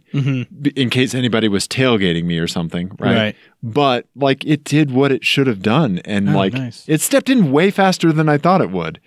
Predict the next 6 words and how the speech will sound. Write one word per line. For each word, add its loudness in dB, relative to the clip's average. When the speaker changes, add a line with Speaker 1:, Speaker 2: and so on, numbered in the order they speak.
Speaker 1:
Yeah. -4
Speaker 2:
And, 0
like, 0
I, -4
dude, 0
like, -4